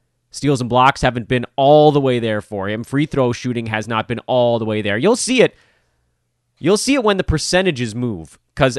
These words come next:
uh, the other stuff is gonna come with it. The scoring's gonna move up from twenty-four. He'll probably move towards twenty-six, twenty-seven, twenty-eight. The other things are kinda where they need to be, and then the percentages as well.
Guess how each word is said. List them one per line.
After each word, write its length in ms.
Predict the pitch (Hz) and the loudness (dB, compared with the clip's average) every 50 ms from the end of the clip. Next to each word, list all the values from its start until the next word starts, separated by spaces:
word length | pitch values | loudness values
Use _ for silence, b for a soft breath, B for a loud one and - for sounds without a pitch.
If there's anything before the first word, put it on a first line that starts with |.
| - - | -6 -6
uh, 80 | 131 - | -8 -8
the 200 | - 143 139 156 | -6 -2 2 2
other 120 | 190 - 202 | 4 4 4
stuff 220 | - - 165 - | 2 2 0 -2
is 80 | 143 120 | -2 -4
gonna 160 | - 143 127 | -2 -4 -2
come 260 | - - 131 110 101 | -2 -4 -6 -6 -4
with 240 | 110 135 139 117 - | 0 0 0 0 -2
it. 120 | 85 - | -8 -10
The 80 | - 101 | -10 -12
scoring's 380 | - - 127 147 147 147 135 | -8 -6 -2 -2 -2 -2 -2
gonna 120 | - 131 127 | -4 -4 -2
move 160 | 127 120 113 | -2 0 2
up 160 | 131 127 - | 0 0 0
from 140 | - 120 110 | -4 -14 -12
twenty-four. 640 | - 131 127 113 110 - - - 127 117 113 110 117 | -8 -6 -6 -6 -8 -8 -6 -4 -2 -2 -2 -2 -2
He'll 120 | 117 107 98 | -4 -4 -4
probably 280 | - 113 107 107 107 | -4 -4 -4 -4 -4
move 240 | 104 107 110 110 92 | -6 -6 -8 -8 -8
towards 260 | - 117 110 110 101 - | -8 -6 -6 -6 -8 -8
twenty-six, 540 | - 107 98 98 95 - - 127 117 - | -10 -8 -8 -8 -8 -6 -4 -4 -4 -6
twenty-seven, 640 | - - 85 85 87 - - - 131 131 120 120 113 | -8 -14 -12 -12 -12 -10 -6 -2 -2 -2 -2 -4 -8
twenty-eight. 580 | - - 80 78 80 90 107 127 143 143 - _ _ _ _ _ _ _ _ _ _ _ _ _ _ _ _ - | -8 -12 -12 -10 -6 -4 -2 -2 -2 -2 -4 _ _ _ _ _ _ _ _ _ _ _ _ _ _ _ _ -8
The 100 | 110 120 | -4 -2
other 180 | 135 160 185 190 | 0 0 0 0
things 300 | - 160 156 156 151 143 | 0 0 0 0 0 0
are 100 | 143 127 | -2 -2
kinda 320 | - - 113 127 147 151 131 | -2 -4 -4 -2 0 0 0
where 200 | 120 127 127 120 | 0 0 0 0
they 160 | 117 110 110 | 0 -2 -4
need 300 | 110 110 120 151 160 139 | -4 -6 -6 -6 -4 -4
to 80 | 131 | -4
be, 340 | 98 92 87 82 92 110 110 - | -4 -4 -6 -4 -4 -6 -6 -6
and 120 | 110 117 117 | -6 -6 -4
then 140 | 120 117 120 | -4 -4 -6
the 60 | 113 | -6
percentages 640 | - 117 113 - - 175 185 175 151 110 120 113 92 | -6 -6 -6 -2 -2 -2 -2 -2 -2 -4 -6 -6 -6
as 140 | 98 95 - | -8 -6 0
well. 340 | 156 185 147 87 - 69 | 2 2 2 2 0 -8